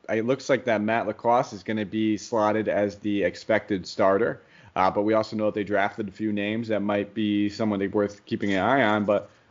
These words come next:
um, what would you like to say about the tight end position for the Patriots going into this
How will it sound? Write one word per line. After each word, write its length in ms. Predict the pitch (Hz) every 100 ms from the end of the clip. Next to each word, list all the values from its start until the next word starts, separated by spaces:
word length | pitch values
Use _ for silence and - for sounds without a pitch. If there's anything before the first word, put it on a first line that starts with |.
| -
um, 320 | 104 104 104 67 -
what 240 | 120 156
would 100 | 180
you 80 | 190
like 100 | 180
to 60 |
say 220 | - 143 131
about 320 | 120 120 117
the 260 | 107 104
tight 300 | 101 - 117
end 180 | 110 110
position 400 | 101 85 85 85
for 100 | 80
the 60 | 76
Patriots 480 | 90 78 78 58 -
going 260 | 87 80
into 400 | 80 - 85 80
this 340 | 78 76 -